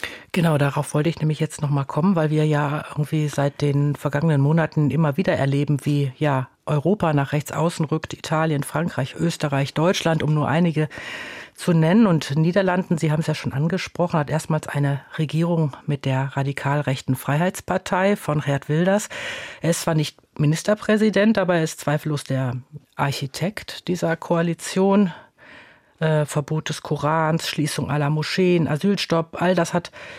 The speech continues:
Wilders in den vergangenen Jahren ja gefordert. Bei all ihrem Wissen um Ausgrenzung, die Sie ja auch immer wieder thematisieren in Ihren Kinderbüchern, um Verfolgung, ähm, mit all Ihrem Wissen aus der Vergangenheit, wie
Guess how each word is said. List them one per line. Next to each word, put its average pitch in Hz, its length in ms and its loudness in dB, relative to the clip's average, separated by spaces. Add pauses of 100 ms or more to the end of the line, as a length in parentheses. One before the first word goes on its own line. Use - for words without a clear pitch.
(140)
Wilders 180 320 2
in 151 100 0
den 160 120 4
vergangenen 160 640 2
Jahren 147 340 0
ja 143 140 -2
gefordert. 156 760 0 (400)
Bei 170 160 0
all 175 220 2
ihrem 180 420 2
Wissen 185 320 2
um 147 320 2
Ausgrenzung, 156 840 0
die 147 80 -2
Sie 143 140 -2
ja 147 120 0
auch 147 100 -2
immer 151 240 0
wieder 151 200 -2
thematisieren 156 800 0
in 151 120 2
Ihren 147 340 0 (680)
Kinderbüchern, 160 720 2
um 151 80 2
Verfolgung, 160 960 2
ähm, 151 680 0
mit 170 280 -4
all 175 140 -2
Ihrem 180 260 0
Wissen 180 240 -2
aus 151 100 -2
der 160 120 0
Vergangenheit, 160 720 0
wie 165 240 0